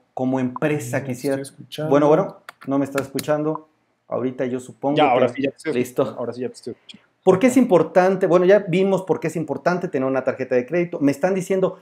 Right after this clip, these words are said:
Speaker 1: ¿cómo le hacemos para obtener la tarjeta ya? ¿Es darle aquí? Nos está poniendo parte de tu equipo, creo, Valentín Santiago Martínez. Gracias, querido Valentín, porque nos estás poniendo ya la liga de Binex para poder,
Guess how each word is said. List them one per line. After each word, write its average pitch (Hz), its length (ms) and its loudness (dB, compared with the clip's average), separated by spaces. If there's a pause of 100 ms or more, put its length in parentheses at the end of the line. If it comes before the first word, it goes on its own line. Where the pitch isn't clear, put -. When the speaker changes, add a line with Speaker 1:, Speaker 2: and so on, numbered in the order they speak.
(160)
Speaker 1:
¿cómo 254 320 6
le 202 100 6
hacemos 190 440 2
para 170 260 2
obtener 147 360 -4
la 156 140 0
tarjeta 139 600 -6 (160)
ya? 123 340 -2
¿Es 170 220 -4
darle 185 260 0
aquí? 160 220 -6
Nos 165 160 -6
está 156 240 -2
poniendo 151 360 -2
parte 151 220 -2
de 143 60 -4
tu 135 100 -6
equipo, 156 400 -10
creo, 151 160 -6
Valentín 139 400 -2
Santiago 143 460 -4
Martínez. 147 460 -6 (280)
Gracias, 185 600 2
querido 160 320 -2
Valentín, 143 420 -4
porque 165 200 -8
nos 123 140 -6
estás 143 280 -6
poniendo 151 500 0
ya 143 180 0
la 135 140 4
liga 180 580 -2 (240)
de 127 140 2
Binex 160 580 -2
para 156 460 0
poder, 143 560 -4